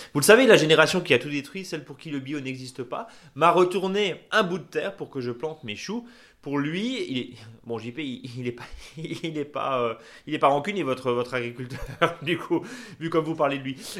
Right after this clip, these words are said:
Euh, donc, euh, il lui a retourné un bout de terre pour qu'il plante ses choux, mais pour lui, je n'aurais plus rien. Il faut tout arracher avant le quinze janvier, et dans la littérature, je lis qu'il faut laisser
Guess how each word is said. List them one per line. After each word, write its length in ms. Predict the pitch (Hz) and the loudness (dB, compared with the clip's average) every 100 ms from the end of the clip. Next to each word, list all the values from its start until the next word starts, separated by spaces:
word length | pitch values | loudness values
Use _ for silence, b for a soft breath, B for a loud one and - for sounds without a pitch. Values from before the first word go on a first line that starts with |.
| - | 2
Euh, 340 | 151 151 147 | 6 8 8
donc, 260 | 147 196 151 | 8 4 4
euh, 240 | 143 143 | 0 0
il 140 | 143 160 | -2 2
lui 80 | 165 | 4
a 40 | |
retourné 360 | 151 147 127 101 | 4 0 -2 -2
un 80 | |
bout 120 | 117 160 | -4 -4
de 60 | |
terre 320 | 208 220 233 | -2 -2 -2
pour 120 | 233 151 | -6 -14
qu'il 140 | 127 | -10
plante 200 | 123 117 | -8 -6
ses 120 | 151 | -6
choux, 340 | 139 233 269 - 170 | -4 -2 -2 -4 4
mais 140 | 220 | 4
pour 180 | 196 180 | 4 2
lui, 240 | 190 240 165 | 2 -4 -4
je 80 | 151 | 0
n'aurais 260 | 180 208 | 2 2
plus 100 | 165 | 0
rien. 260 | 147 113 - - - B B B | -4 -4 -6 -12 -16 B B B
Il 120 | 147 | -10
faut 180 | 131 214 | -2 -2
tout 160 | 214 226 | -2 2
arracher 380 | 208 165 156 185 | 4 4 2 0
avant 180 | 175 170 | -2 -4
le 60 | |
quinze 280 | 156 147 127 | -4 -2 -2
janvier, 520 | 117 113 117 139 - 190 | -4 -6 -6 -6 -2 -2
et 40 | |
dans 140 | 180 165 | 0 2
la 100 | 139 | 0
littérature, 640 | 117 120 107 107 190 208 | -2 -2 -2 -4 -8 -8
je 80 | 131 | -6
lis 160 | 160 185 | -8 -10
qu'il 180 | 151 | -14
faut 200 | 120 175 | -10 -6
laisser 640 | 165 120 120 - 120 - | -6 -6 -8 -8 -8 -10